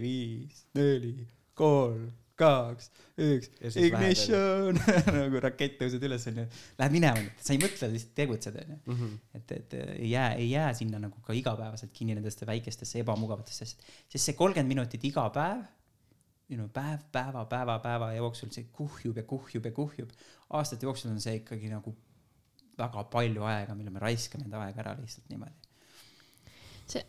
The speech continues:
Speaker 3: ma just eile tellisin endale õhtul selle Five Second Rule'i raamatu, nii et <laughs> saab kohe lugeda ja praktikasse panna. Aga vot sa mainisid seda, et, et sul endal näiteks eesmärk ongi selle, äh, maja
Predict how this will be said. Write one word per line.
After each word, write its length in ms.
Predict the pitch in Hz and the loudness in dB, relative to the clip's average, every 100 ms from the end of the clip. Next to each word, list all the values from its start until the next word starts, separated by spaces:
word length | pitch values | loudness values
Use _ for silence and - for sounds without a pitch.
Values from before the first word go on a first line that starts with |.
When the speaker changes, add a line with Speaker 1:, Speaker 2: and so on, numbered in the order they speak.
| - | -4
Speaker 3:
ma 80 | |
just 160 | 202 196 | -4 -2
eile 220 | 226 196 | 0 0
tellisin 360 | 190 190 196 190 | 0 0 0 -2
endale 160 | 185 202 | 2 0
õhtul 200 | 185 196 | 0 -2
selle 240 | 196 202 202 | -2 -2 2
Five 160 | 214 | 2
Second 380 | 208 214 214 208 | 2 -2 -6 -8
Rule'i 240 | 220 208 180 - - | -8 -10 -14 -16 -6
raamatu, 400 | 214 202 196 208 196 | -2 -2 -4 -8 -6
nii 140 | 208 202 | -4 -4
et 200 | 202 - 254 254 | 0 2 4 2
<laughs> 300 | - - - | 0 -6 -2
saab 240 | - 233 214 | 0 0 0
kohe 220 | 220 220 | -2 0
lugeda 400 | 220 254 233 208 196 | 0 0 0 0 -2
ja 80 | 196 | -2
praktikasse 540 | 240 247 226 202 - | -2 -2 -4 -4 -2
panna. 240 | 202 202 196 - - - - 208 | -2 -2 -2 -6 -18 -18 -2 0
Aga 220 | 208 202 202 - | 2 2 2 -4
vot 180 | - 214 | -6 -2
sa 60 | 226 | 0
mainisid 380 | 247 226 196 - | 0 0 -4 -6
seda, 240 | 220 208 | -2 -2
et, 160 | 190 - | -4 -8
et 480 | 185 - - 196 - | -8 -8 -8 -8 -4
sul 140 | 208 | -4
endal 240 | 220 196 196 | -4 -4 -4
näiteks 180 | 190 220 | -2 0
eesmärk 340 | 214 190 185 190 | 0 -2 -6 -4
ongi 180 | 190 190 | -4 -4
selle, 240 | 196 185 185 185 196 196 - - - _ | -4 -2 -2 -2 -4 -8 -14 -20 -20 _
äh, 160 | 196 196 | -2 2
maja 320 | 202 220 190 | 4 4 4